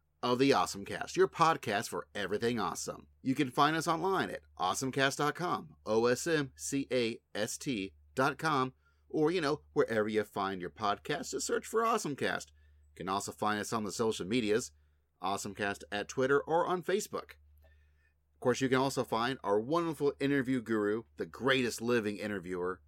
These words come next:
John Robbins, at J five is live. Or perhaps you'd like to follow our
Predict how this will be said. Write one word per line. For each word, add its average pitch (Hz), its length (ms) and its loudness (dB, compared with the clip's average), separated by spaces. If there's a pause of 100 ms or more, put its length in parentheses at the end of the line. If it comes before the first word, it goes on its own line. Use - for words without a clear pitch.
John 139 300 4
Robbins, 98 500 0
at - 160 -8 (260)
J 127 220 0
five 123 380 -2
is 110 220 -6
live. 90 400 -2 (880)
Or 120 120 -4
perhaps 131 260 2
you'd 151 80 0
like 147 160 2
to 165 100 -4
follow 165 380 0
our 156 260 0